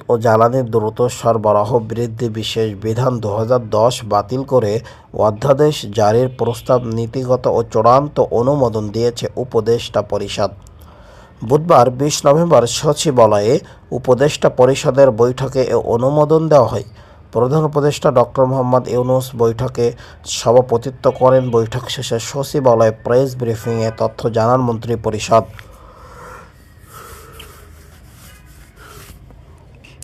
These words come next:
সচিব শেখ আব্দুর রশিদ এ সমস্ত কথা বলেন।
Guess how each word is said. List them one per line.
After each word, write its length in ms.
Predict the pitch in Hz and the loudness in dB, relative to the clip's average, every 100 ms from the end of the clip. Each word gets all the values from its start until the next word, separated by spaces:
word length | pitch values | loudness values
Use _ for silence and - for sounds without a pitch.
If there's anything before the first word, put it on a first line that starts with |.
| - | -10
সচিব 500 | - 135 117 - 135 113 | 0 2 4 6 4 4
শেখ 500 | - - 147 113 110 - | -2 0 2 0 -2 -2
আব্দুর 300 | 110 117 123 107 | -2 2 2 2
রশিদ 360 | 104 151 156 | 0 0 0
এ 100 | 135 | -2
সমস্ত 400 | 113 120 117 - | -4 -4 -4 -6
কথা 320 | - 110 - | -2 -2 0
বলেন। 280 | 107 113 120 | 2 4 2